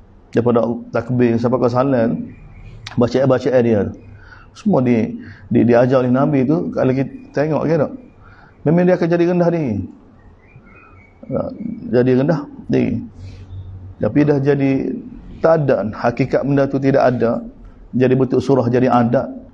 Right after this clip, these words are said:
dia tidak ada roh. Tak. Jadi ibadat yang tidak ada roh ni, tak, dia tidak akan bagi kesan pada hati, pada ubudiyah.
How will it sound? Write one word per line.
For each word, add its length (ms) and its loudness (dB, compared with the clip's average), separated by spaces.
dia 160 2
tidak 240 4
ada 160 4
roh. 400 -2
Tak. 140 -6
Jadi 180 2
ibadat 400 2
yang 160 2
tidak 240 2
ada 160 4
roh 220 2
ni, 120 -2
tak, 120 -8
dia 120 2
tidak 200 2
akan 160 0
bagi 160 2
kesan 440 0
pada 240 2
hati, 240 -4
pada 240 2
ubudiyah. 640 0